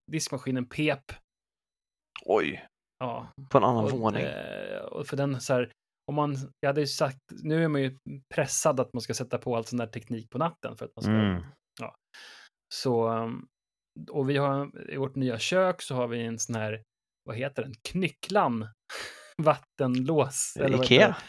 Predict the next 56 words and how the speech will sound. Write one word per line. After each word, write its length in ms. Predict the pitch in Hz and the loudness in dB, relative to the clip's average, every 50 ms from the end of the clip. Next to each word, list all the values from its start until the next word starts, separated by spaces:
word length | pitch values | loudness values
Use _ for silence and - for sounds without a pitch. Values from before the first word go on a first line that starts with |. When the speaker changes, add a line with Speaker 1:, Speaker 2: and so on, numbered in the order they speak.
| - - _ _ _ _ _ - - | -20 -20 _ _ _ _ _ -6 -4
Speaker 1:
Ja. 300 | 120 120 120 123 123 - - - - - | -2 0 -2 -2 -4 -8 -6 -2 0 0
Speaker 2:
Nice. 220 | 139 - - - - | 2 2 0 0 0
Speaker 1:
Det 60 | 151 | 0
är 40 | 139 | 0
sån 120 | 139 180 | 2 2
här, 80 | 165 156 | 2 2
man 120 | 151 151 | 2 0
trycker 260 | 151 - 170 165 - | 0 -2 -4 -2 -4
på 80 | 156 170 | -6 -6
en 60 | 165 | -6
knapp 300 | - - 208 202 - - | -2 -2 -2 -2 -2 -2
för 80 | - 147 | -4 -2
att 60 | 131 | 0
sätta 100 | 135 131 | 2 2
igång 180 | 127 127 127 131 | 2 2 2 2
vattnet. 420 | 165 165 - _ - 131 - - - - | 2 0 -2 _ -8 -8 -8 -8 -2 4
Speaker 2:
Japp, 540 | 117 131 156 170 180 185 - - - - - - - - | 8 10 10 12 10 8 6 2 -8 -10 -10 -10 -10 -8
sån 240 | - - - 147 143 | -4 0 2 4 6
har 100 | 135 120 | 6 4
vi 240 | 117 113 107 107 104 | 4 4 4 2 2
på 120 | - 117 | 2 4
jobbet 240 | 113 110 110 - - | 4 4 4 4 6
Speaker 3:
Va? 100 | 214 285 | 6 8
Speaker 2:
också. 200 | 330 330 - 110 | 6 6 4 2
Speaker 3:
Varför 240 | 110 - - 131 - | 2 4 4 6 6
Speaker 1:
Ja. 60 | 262 | 4
Speaker 3:
det? 180 | 247 - 98 - _ - | 4 4 2 -2 _ 2
Speaker 2:
Ja, 100 | - - | 4 6
det 60 | 131 | 6
är 20 | |
Speaker 1:
Jo, 140 | 131 123 127 | 6 6 6
Speaker 2:
weird. 300 | 143 147 120 92 85 87 | 6 6 6 6 4 2
Speaker 1:
jag 140 | - 113 - | 0 2 4
Speaker 2:
Istället 280 | 156 156 151 160 147 - | 6 6 8 6 8 8
Speaker 1:
har 80 | 156 | 8
Speaker 2:
för 0 | 147 | 8
en 60 | 139 | 8
sån 120 | 127 123 | 6 6
här, 80 | 120 110 | 4 4
Speaker 1:
liten, 180 | 127 123 123 - - _ _ _ _ _ - - | 4 2 0 -2 -4 _ _ _ _ _ -8 -4
Speaker 2:
så 120 | - - | -2 0
är 60 | 101 | 2
det 80 | 104 110 | 2 2
en 180 | 104 101 98 - - - - - _ _ _ _ _ _ _ _ | 2 2 -2 -6 -8 -10 -10 -10 _ _ _ _ _ _ _ _
Speaker 1:
ja, 100 | - - | -8 -4
du 80 | 156 170 | 0 0
har 60 | 170 | 2
en 60 | 175 | 0
liten 180 | 165 165 156 139 | 0 -2 -4 -4
sån 140 | - - 135 | -4 -2 -2
här, 160 | 117 110 110 113 113 113 113 117 117 123 127 127 127 127 | 0 0 2 2 0 0 0 -2 -2 -4 -6 -6 -6 -6
eh, 60 | 131 | -6
liten 280 | 139 147 135 - 131 117 | -8 -8 -8 -8 -8 -8
sån 140 | - 127 | -6 -6
här 300 | 120 110 110 113 113 120 131 - _ - | -6 -4 -4 -6 -6 -8 -12 -18 _ -12
tryckknapp. 640 | - 156 135 - - - - - 175 131 - _ - | -10 -10 -10 -10 -12 -10 -4 -2 -2 -2 -4 _ -20